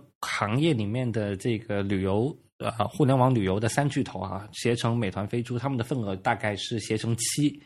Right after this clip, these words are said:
美团二、飞猪一，就按照这个收入来分的话，所以，啊，美团的事情等一下我们可以慢慢聊哈，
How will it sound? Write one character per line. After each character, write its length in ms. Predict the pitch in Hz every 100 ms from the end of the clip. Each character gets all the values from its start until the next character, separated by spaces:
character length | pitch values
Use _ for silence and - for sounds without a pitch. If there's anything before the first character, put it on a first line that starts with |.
| _
美 180 | 117 92
团 160 | 104
二、 240 | 117 143 - - _ _ _ _
飞 80 | 139
猪 140 | 131
一， 280 | 127 135 135 - _ _
就 60 | 143
按 180 | 135
照 180 | 120 123
这 160 | 113 120
个 320 | 107 101 98
收 200 | 98 160
入 160 | 180 170
来 160 | 101 101
分 240 | - 127
的 80 | 117
话， 220 | 113 - - - _ -
所 120 | 139
以， 300 | 135 117 101 - _ _
啊， 200 | 113 107
美 160 | 113 107
团 140 | 117
的 80 | -
事 100 | 143
情 160 | 127
等 140 | 127 92
一 20 |
下 160 | 110 113
我 80 |
们 140 | 92 98
可 100 | -
以 60 | 107
慢 160 | 107
慢 180 | 107 104
聊 220 | 101 85
哈， 200 | 87 95